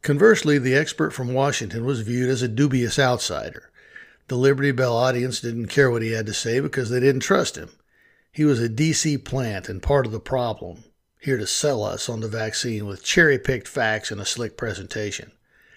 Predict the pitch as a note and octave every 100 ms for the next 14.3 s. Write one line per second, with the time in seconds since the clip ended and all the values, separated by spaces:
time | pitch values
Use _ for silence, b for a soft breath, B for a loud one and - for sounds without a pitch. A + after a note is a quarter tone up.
0 | b b - A#2+ A2+ B2 E3+ E3+ F#3 F#3
1 | D3+ C#3 - C3 - B2 F#2+ F2+ - -
2 | G#2 B2+ G#2 G2 F#2+ G2+ - G2+ F#2 -
3 | - _ _ _ _ _ _ _ _ _
4 | _ _ _ _ _ _ _ C#3 F#3 G3
5 | G3+ G3 F3+ G3 E3 C3+ B2+ B2 B2 D#3+
6 | - - D#3+ D3 B2+ C3+ A#2+ - C#3+ B2
7 | A#2 G#2+ F3 B2+ B2+ C3 C3 - - -
8 | D#3 C#3 C#3 C#3 A#2+ - G#2 F#2 E2 A2+
9 | C#3 C#3 B2 A#2 C#3 C#3 A2 G#2+ B2+ -
10 | B2+ - B2 A#2+ A#2+ A#2+ A#2 - G#2 B2
11 | D3 G#2+ F2+ _ B B B B B B
12 | - D3 E3+ G#3 G3+ G3+ F3 F3+ F3 E3+
13 | E3+ - D3 C3 F#3+ E3+ - A2 G#2 G#2+
14 | G#2+ A2+ G#2+